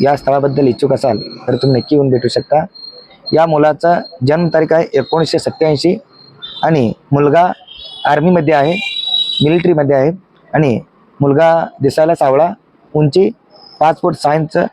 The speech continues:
शिक्षण एज्युकेशन बीकॉम झालेलं आहे आणि नोकरीचं उत्पन्न आहे महिन्याला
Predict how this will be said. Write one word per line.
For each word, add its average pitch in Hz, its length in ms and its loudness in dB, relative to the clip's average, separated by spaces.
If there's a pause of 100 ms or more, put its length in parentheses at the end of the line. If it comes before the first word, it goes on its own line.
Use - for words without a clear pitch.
(840)
शिक्षण 175 400 -2 (260)
एज्युकेशन 156 520 0 (280)
बीकॉम 147 300 0
झालेलं 139 260 2
आहे 143 120 2 (460)
आणि 135 300 0 (880)
नोकरीचं 170 460 0
उत्पन्न 170 360 0
आहे 170 140 2
महिन्याला 151 460 2